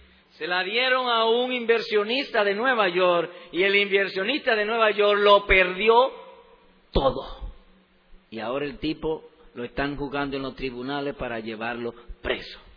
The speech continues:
Más de mil millones de dólares. Eso significa que usted puede pasarse su vida entera, todos los años que le quedan, gastando más de mil dólares diarios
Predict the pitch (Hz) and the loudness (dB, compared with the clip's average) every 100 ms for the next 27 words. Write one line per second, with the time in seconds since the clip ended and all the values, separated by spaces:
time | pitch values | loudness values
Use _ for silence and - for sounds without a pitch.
0 | _ _ - - _ 139 170 240 277 233 | _ _ -20 -20 _ -4 0 0 0 -4
1 | 269 226 220 277 370 370 349 294 190 240 | -4 -4 -4 -2 -2 -2 -4 -6 -2 2
2 | 320 294 294 226 277 339 403 494 294 - | 2 2 -2 -4 2 6 4 2 -10 -18
3 | - - _ _ _ _ _ _ _ 190 | -20 -20 _ _ _ _ _ _ _ _
4 | _ _ 190 _ _ _ _ - 262 339 | _ _ _ _ _ _ _ -12 -12 -8
5 | 359 349 330 - 254 247 233 240 - 294 | -8 -8 -8 -8 -10 -10 -10 -10 -4 -4
6 | 294 311 302 302 294 262 233 254 302 320 | 0 -2 0 -2 0 0 -2 -8 -8 0
7 | 370 381 269 220 196 190 180 - - - | 4 4 2 -4 -6 -4 -6 -8 -16 0
8 | 320 370 415 403 349 311 302 262 269 254 | 8 10 10 8 6 4 2 0 0 2
9 | 254 240 233 247 226 294 302 277 320 311 | 2 2 2 0 2 2 2 2 2 2
10 | 330 359 339 320 330 294 277 262 240 208 | 0 0 4 8 8 8 6 6 6 4
11 | 196 | 0